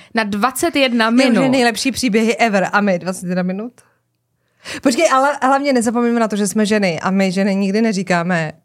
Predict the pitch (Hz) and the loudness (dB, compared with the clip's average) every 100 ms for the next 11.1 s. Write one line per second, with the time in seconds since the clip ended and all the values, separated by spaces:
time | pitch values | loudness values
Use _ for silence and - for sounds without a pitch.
0 | - 165 160 156 - - 170 165 185 175 | -6 -2 -2 -4 -8 -6 -6 -2 -2 0
1 | 175 - - - _ _ _ 170 180 175 | -4 -4 -10 -20 _ _ _ -2 0 0
2 | 185 165 143 180 170 165 160 165 _ 196 | -2 -2 -2 -2 0 0 -2 -6 _ -10
3 | - - - - 175 185 202 185 180 208 | -10 -14 -14 -6 -4 0 0 0 0 -2
4 | 196 196 175 190 185 185 180 160 156 160 | 0 -2 -2 -2 -2 -2 -2 -2 -2 -4
5 | - 156 151 180 202 208 - - - 220 | -6 -8 -6 0 0 0 -4 -18 -2 2
6 | 320 359 370 330 247 - 233 240 240 240 | 2 0 -4 -4 -4 0 2 2 0 -2
7 | 233 226 226 233 233 208 214 214 214 254 | -2 -2 0 0 -2 -2 0 0 0 -4
8 | 240 - 202 208 214 196 170 180 196 - | -6 -2 0 2 0 -2 -4 -4 -6 0
9 | 160 190 185 - - 208 247 - 240 175 | 0 2 0 -4 -4 0 0 0 -2 -2
10 | - 214 247 - 330 330 - 226 190 190 | 0 2 0 0 0 0 0 2 2 2